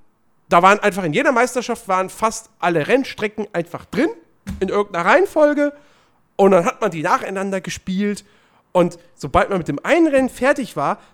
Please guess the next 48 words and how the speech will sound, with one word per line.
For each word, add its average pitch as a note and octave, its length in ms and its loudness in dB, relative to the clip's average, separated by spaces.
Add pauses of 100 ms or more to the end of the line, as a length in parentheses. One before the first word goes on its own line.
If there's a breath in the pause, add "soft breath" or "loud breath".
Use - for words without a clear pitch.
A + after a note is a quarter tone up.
(120)
man A#3+ 240 0 (120)
ist A4 160 -2
nicht E4 220 -6
zuerst F#3 440 -4
ins - 220 -14
Menü C#3 260 0
zurückgekommen, D3 640 -10
sondern D3+ 240 0
dann C3 80 -6
wurde C3 140 -4
direkt B2+ 240 -10
das F3+ 120 -10
nächste E4+ 380 0
Rennen A#3+ 200 4
geladen. D3 440 0
Und - 280 -8
erst F#3 220 -8
dann G#4 200 8
konnte B3 240 8
man A3+ 120 4
auch G3 140 -2
wieder G3 200 6
raus. C#4+ 420 4
Und F3+ 180 -6
das G3+ 120 -2
war A#3 100 2
alles A#3 240 0
so C4+ 160 -8
ermüdend E4+ 840 0
und F#3 200 -4
so F#3+ 160 -4
zäh. C#4 960 0
Und F3+ 140 -8 (920 soft breath)
boah, C#4+ 360 6 (280)
nee, A3 500 0
hat - 100 -10
mir G#3 60 -4
das F3 160 -4
überhaupt A3+ 300 0
keinen D3+ 160 0
Spaß - 400 -4
gemacht. - 400 -4 (320 soft breath)
Und F#3 100 0
dann F#3+ 80 4
hab F#3+ 80 6
ich F#3 80 -4
schnell F3+ 160 -2
weggelegt. B2 540 -12